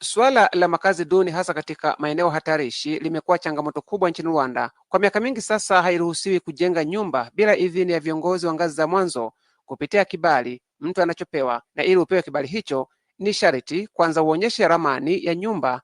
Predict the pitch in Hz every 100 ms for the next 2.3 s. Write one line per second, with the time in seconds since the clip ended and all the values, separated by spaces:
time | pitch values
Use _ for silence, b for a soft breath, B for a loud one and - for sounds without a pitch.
0 | _ 139 143 180 196 175 170 139 - 185
1 | 185 _ 151 165 180 214 208 196 190 180
2 | 139 123